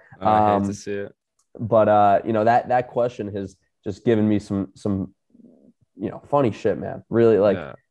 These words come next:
Speaker 2: like, stuff that I just have to stand there and, you know, I, I, like, you know, I, I was outside Yankee Stadium for opening day, and, and I, I said, "Hey, t-, tell me about this jersey." It was a Jason Giambi jersey.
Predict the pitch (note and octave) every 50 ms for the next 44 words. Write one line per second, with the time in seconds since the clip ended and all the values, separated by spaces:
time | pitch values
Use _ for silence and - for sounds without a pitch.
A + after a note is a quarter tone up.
0 | _ _ - F#2+ G#2 G#2 - B2 C3 - - B2 A#2 - - G#2+ G2+ F#2+ E2+ G#2
1 | G#2+ G2+ G2+ G2 - - G#2+ G2+ G2 - - G2 - - G#2+ G#2 G#2 G#2 G#2 G#2
2 | G2+ G#2 A2+ A2+ G#2+ G#2 G#2+ G#2+ G#2+ - _ _ _ _ _ - - - - -
3 | - - - - - - - - - E2+ E2 F#2+ A2+ A2 - - - - - G2+
4 | G#2 G#2+ - - _ _ _ _ _ _ _ _ _ _ _ _ _ _ _ _
5 | _ _ _ _ _ _ _ _ _ _ _ _ - B2 A2 G2 E2+ C2 D#2+ A2
6 | A2+ - - - A2+ A#2+ A#2+ A#2+ A#2+ A#2 A2+ C3 B2+ A#2+ - - A#2+ A#2 A#2 A2
7 | A2 A2 G#2+ A2+ A2 G#2 - - G#2+ G#2+ G#2 G#2 G2+ G2 G2 - G2 G2 G2 G2
8 | G#2 F#2+ F#2+ F#2+ F#2+ G2 G2 F#2 F#2+ G2 _ - - G#2 G#2 G2 F#2+ - - G2
9 | G2+ G2 F#2+ F#2+ F#2+ F#2 - _ _ _ _ _ _ _ _ _ _ _ _ _
10 | _ _ _ _ _ - - G2+ F#2+ F2 - - - G#2 - - G#2+ G#2 G#2+ G#2
11 | F#2+ - - A#2+ B2 B2+ C3 C3 C3+ C3+ B2+ B2 A#2+ - G#2 G2 - _ - A2
12 | G#2+ A2 G#2 G2 G2 - G#2+ A2 _ _ _ _ _ _ _ - - G2+ G#2 G#2+
13 | - - G2 G#2+ A2+ - A#2 A2 G2 G#2+ F#2+ F2+ F2 F#2 F#2 E2+ D#2 C#2+ - -
14 | - A1 G1+ - - - - B2+